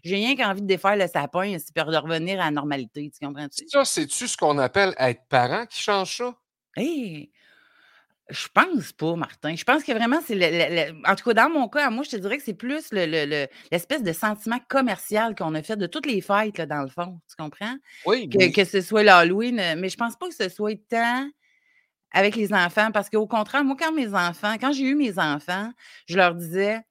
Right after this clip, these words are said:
Speaker 1: tu sais, puis quand ils me demandaient, « Crois-tu pas, euh, mais ça existe-tu le Père Noël ? Ça existe-tu le Père Noël ? » Tu sais, moi, j'ai dit à mes
Speaker 2: Attention à ce que tu
Speaker 1: enfants
Speaker 2: vas dire, là. Attention à ce que tu vas dire.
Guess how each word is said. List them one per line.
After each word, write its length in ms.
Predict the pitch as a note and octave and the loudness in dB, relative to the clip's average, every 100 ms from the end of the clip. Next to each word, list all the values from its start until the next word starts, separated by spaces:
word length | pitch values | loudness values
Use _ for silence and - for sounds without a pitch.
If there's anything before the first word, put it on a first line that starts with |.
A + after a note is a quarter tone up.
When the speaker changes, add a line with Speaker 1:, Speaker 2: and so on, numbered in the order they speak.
| _ _ _ _ _ _ _ _ | _ _ _ _ _ _ _ _
Speaker 1:
tu 80 | - | -6
sais, 60 | F#3+ | -6
puis 120 | - | -2
quand 220 | F3+ E3 | -2 -2
ils 40 | E3+ | -2
me 80 | |
demandaient, « 360 | E3 D3+ D3 F3+ | 0 2 2 -2
Crois-tu 300 | - E3+ - | -2 -6 -4
pas, 240 | F#3 C#3+ | 0 0
euh, 220 | D#3 D3 D#3 | 0 -2 -4
mais 140 | E3+ | -4
ça 100 | E3 | 0
existe-tu 400 | F3 E3+ D#3 - | 0 -2 -8 -4
le 80 | G#3+ | -2
Père 160 | G#3 F3 | -2 0
Noël ? 320 | D3 E3+ G3 | 0 0 0
Ça 120 | E3+ | -2
existe-tu 320 | D3+ C#3 - | -6 -10 -10
le 40 | G3+ | -6
Père 160 | E3 | -6
Noël ? » 260 | C#3+ E3+ G3+ | -4 -4 -6
Tu 40 | |
sais, 100 | - | -6
moi, 140 | A#3 A#3 | -4 -2
j'ai 140 | G#3 | -2
dit 100 | E3+ | -2
à 60 | A#3 | -2
mes 100 | A3 | -2
Speaker 2:
Attention 140 | F3 | 0
à 160 | D3+ C#3 | -2 -2
ce 0 | |
que 80 | - | -6
tu 60 | |
Speaker 1:
enfants 60 | F#3 | -10
Speaker 2:
vas 420 | G#3+ G3 G2 F#2 | -10 -12 -12 -10
dire, 20 | |
là. 200 | F2 E2 | -12 -12
Attention 580 | E2 - D#2+ D#2 - E2+ | -14 -16 -14 -12 -12 -12
à 40 | |
ce 80 | D#2+ | -14
que 80 | E2 | -16
tu 240 | D#2 - | -14 -14
vas 180 | D#2+ C#2+ | -14 -14
dire. 160 | C2+ | -16